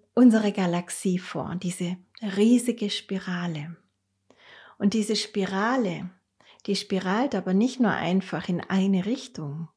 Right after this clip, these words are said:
sondern sie hat im oberen Bereich eine Richtung und im unteren Bereich eine andere. Da gibt es also einen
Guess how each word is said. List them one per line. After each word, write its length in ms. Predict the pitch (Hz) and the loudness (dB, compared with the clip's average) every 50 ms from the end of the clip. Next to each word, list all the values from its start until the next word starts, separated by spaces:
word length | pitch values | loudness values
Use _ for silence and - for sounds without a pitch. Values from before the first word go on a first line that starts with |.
| _ _ - - - - - _ _ | _ _ -20 -20 -20 -20 -20 _ _
sondern 420 | - - 214 202 190 190 185 185 | -6 0 2 4 4 4 4 2
sie 180 | 185 190 180 180 | 2 2 0 0
hat 180 | 180 180 180 | 0 -2 -2
im 140 | 185 180 175 | -2 -2 -2
oberen 720 | 165 - _ - 190 190 190 190 - 233 - 240 226 233 233 | -4 -4 _ 0 2 2 2 0 -4 -4 -2 0 0 0 0
Bereich 600 | 233 214 - 214 208 202 208 220 220 - - _ | 0 -2 -2 -2 -2 -2 -2 -2 -4 -8 -10 _
eine 460 | - 180 170 165 175 190 208 220 220 | -2 0 0 2 2 2 2 0 -2
Richtung 680 | 214 214 220 - - - - 247 247 254 285 302 - _ - _ | -4 -6 -8 -10 -16 -10 -6 -4 -2 -2 -2 -4 -8 _ -10 _
und 160 | - 214 208 | 2 4 4
im 140 | 214 202 196 | 6 4 2
unteren 600 | - - 233 247 262 262 - 285 254 226 214 208 | 2 0 2 2 2 2 0 -4 -2 0 0 0
Bereich 500 | 208 196 185 185 180 185 185 185 - - | 0 -2 -4 -2 -2 -2 -2 -2 -4 -6
eine 300 | - 180 185 185 - - | -2 0 0 0 -2 -2
andere. 460 | 196 226 247 262 254 196 180 - 175 | -2 0 2 4 2 2 0 -4 -8
Da 80 | - 175 | -10 -10
gibt 280 | - - 202 - - 208 | -10 -12 -12 -12 -12 -14
es 140 | - - | -12 -12
also 300 | - - 185 180 180 185 | -6 -6 -4 -4 -4 -4
einen 240 | - - 190 190 185 | -4 0 0 0 0